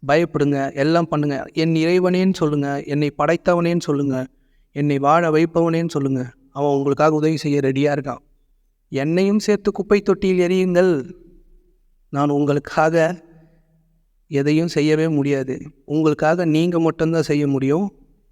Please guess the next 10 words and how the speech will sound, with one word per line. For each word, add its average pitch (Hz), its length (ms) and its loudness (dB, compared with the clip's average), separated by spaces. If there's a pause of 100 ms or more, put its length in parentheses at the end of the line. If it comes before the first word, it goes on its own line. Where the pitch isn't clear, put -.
(280)
அந்த 147 560 0
சக்தி - 560 -4
உங்களிடமே 147 600 0
உள்ளது." 139 640 -2 (800)
அதை 139 300 -2
தயவுசெய்து 170 380 0
புரிஞ்சுங்க. 139 540 0 (2500)
புரியலனாலும் 208 640 2
பரவாயில்ல, 160 560 2 (1800)
சரிங்களா? 143 600 0